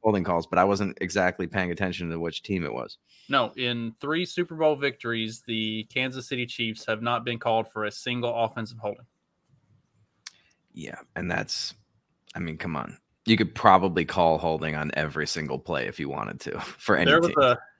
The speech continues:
Speaker 2: there was a stretch during the game. I was, uh, I was chatting with some buddies, and as we were all watching the game, like, um, Alan Mosley,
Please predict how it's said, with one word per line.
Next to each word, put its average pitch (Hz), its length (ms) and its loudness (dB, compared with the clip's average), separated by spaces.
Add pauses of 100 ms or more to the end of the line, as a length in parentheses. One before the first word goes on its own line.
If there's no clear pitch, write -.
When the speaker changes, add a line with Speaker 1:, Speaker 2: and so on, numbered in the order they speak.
(120)
Speaker 2:
there 170 180 10
was 185 160 4
a 147 60 4
stretch - 920 0 (160)
during 127 340 2
the 113 80 -2
game. 113 400 0
I 117 140 4
was, 113 360 -4
uh, 113 260 -8 (260)
I 135 100 8
was 139 160 2
chatting 135 300 4
with 127 100 -4
some 120 200 -4
buddies, 117 580 0
and 110 400 -6 (260)
as 120 220 -2
we 117 100 2
were 117 80 4
all 113 160 4
watching 113 380 0
the 113 80 -4
game, 113 340 0
like, 117 220 -2 (420)
um, 113 400 0 (800)
Alan 135 280 6
Mosley, 113 680 0